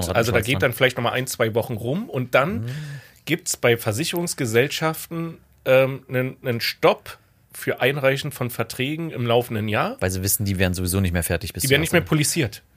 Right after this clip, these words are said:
Speaker 2: Das heißt, die zählen dann halt auch nicht mehr mit rein.
Speaker 1: Ah, da kriegst du auch keine Provision für.
Speaker 2: Nö.
Speaker 1: Ah, und da kommst
Speaker 2: Das
Speaker 1: du wieder?
Speaker 2: gilt
Speaker 1: Ja.
Speaker 2: dann alles erst fürs nächste Jahr.
Speaker 1: So kriegst du
Speaker 2: Und somit
Speaker 1: Revision.
Speaker 2: brauchen die ab einer bestimmten Zeit dann natürlich auch nicht mehr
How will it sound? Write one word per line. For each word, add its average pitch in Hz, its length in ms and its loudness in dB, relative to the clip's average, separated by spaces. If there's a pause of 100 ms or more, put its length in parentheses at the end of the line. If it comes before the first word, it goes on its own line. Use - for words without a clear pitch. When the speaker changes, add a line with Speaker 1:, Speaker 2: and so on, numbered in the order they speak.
(680)
Speaker 2:
Das 113 160 -2
heißt, 139 300 0 (200)
die 147 80 -2
zählen 175 300 2
dann 131 220 4
halt 113 160 0
auch - 180 -4 (720)
nicht 151 320 0
mehr 135 80 4
mit 127 160 2
rein. 113 180 8
Speaker 1:
Ah, 165 60 6
da 113 100 2
kriegst - 240 0
du 139 40 4
auch 113 40 2
keine 127 140 6
Provision 110 340 0
für. 117 120 2
Speaker 2:
Nö. 107 100 2 (220)
Speaker 1:
Ah, 160 160 -4
und 175 100 -6
da - 60 -2
kommst 143 160 -2
Speaker 2:
Das - 40 0
Speaker 1:
du 160 60 0
wieder? 170 100 2
Speaker 2:
gilt 143 140 2
Speaker 1:
Ja. 98 60 6
Speaker 2:
dann 139 140 6
alles 135 220 2
erst 139 200 0
fürs 135 180 -2
nächste 147 280 0
Jahr. 123 280 4 (280)
Speaker 1:
So - 140 -8
kriegst - 260 -6
du - 60 0
Speaker 2:
Und 165 80 6
somit 151 220 6
Speaker 1:
Revision. - 20 -4
Speaker 2:
brauchen 151 360 6
die 131 120 -2
ab 120 160 -2
einer 117 80 2
bestimmten - 460 -4
Zeit - 340 2
dann 135 100 2
natürlich 131 520 -4
auch 120 220 2
nicht 120 200 -6
mehr 120 300 0